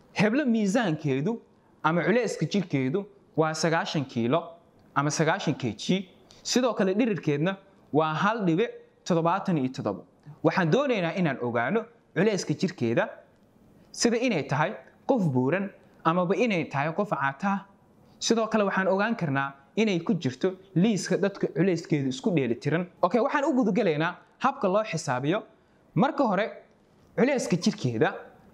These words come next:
oo sagaashan kiilo ahay ayaan qoraysaa, deedna waxaa u qaybinaysaa hal dhibic toddobaatan iyo toddoba,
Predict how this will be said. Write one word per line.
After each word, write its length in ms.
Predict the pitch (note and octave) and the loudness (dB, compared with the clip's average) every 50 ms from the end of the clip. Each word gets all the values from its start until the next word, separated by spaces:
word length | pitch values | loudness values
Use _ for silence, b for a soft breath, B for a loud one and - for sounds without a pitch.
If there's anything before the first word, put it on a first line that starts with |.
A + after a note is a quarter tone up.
| - - - | -8 -2 -2
oo 80 | C#3+ | 0
sagaashan 460 | C3+ - D#3 D3 F3 A3 A#3 - G3 D#3+ | 0 2 0 0 0 0 0 0 -2 0
kiilo 240 | - C3+ C3 C#3 | 0 0 -2 -2
ahay 260 | - - - C3 D#3 - - - - - _ _ _ _ _ - - - - - - - - - - - | -2 0 0 0 -2 -2 -6 -14 -20 -20 _ _ _ _ _ -20 -20 -20 -20 -20 -20 -20 -20 -20 -8 -4
ayaan 260 | - C3+ C3+ C3 C3 C3 | -2 -2 0 -2 0 2
qoraysaa, 520 | F#3+ F#3+ F3+ E3+ D#3+ - G3 F3+ F#3+ - - - - - | 2 2 2 0 0 0 -2 -2 -2 -6 -14 -20 -10 -2
deedna 320 | - C3+ F3 F#3 F3 G#3 A#3 | 0 2 2 2 2 2 2
waxaa 240 | B3+ A3+ - F#3 - | 2 0 0 0 0
u 40 | A3 | 0
qaybinaysaa 720 | A3+ - F3 D#3 D3 D#3 D3+ C#3 A#2+ - - C#3+ C3+ C3+ - _ _ _ | 0 0 0 0 0 0 -2 -2 -4 -4 -6 -6 -8 -8 -10 _ _ _
hal 280 | - - - A3+ A#3 G#3+ | -4 -2 0 0 2 2
dhibic 260 | F3 E3 F#3+ G3 - - - - _ _ _ | 2 2 2 0 -2 -6 -12 -20 _ _ _
toddobaatan 540 | - G3 E3+ E3+ E3+ E3+ F#3 F#3 - E3+ C#3+ | -2 0 2 2 2 0 0 -2 -2 -2 0
iyo 120 | A#2 A#2+ | 0 -2
toddoba, 340 | A#2+ - B2+ A#2 A2+ G2 D#2+ | -2 -4 -4 -6 -6 -6 -8